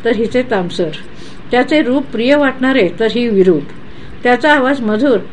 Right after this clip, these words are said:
तर ही भसाड्या आवाजाची, तो तरुण तर ही भयंकर वृद्ध,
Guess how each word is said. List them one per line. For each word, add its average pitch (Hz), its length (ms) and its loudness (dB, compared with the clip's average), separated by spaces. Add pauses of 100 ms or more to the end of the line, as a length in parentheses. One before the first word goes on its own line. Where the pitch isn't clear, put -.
तर 240 100 2
ही 254 160 2
भसाड्या 202 460 0
आवाजाची, 160 440 -4 (600)
तो 311 140 6 (120)
तरुण 247 320 4 (220)
तर 240 60 2
ही 262 140 2
भयंकर 220 520 0
वृद्ध, 180 380 0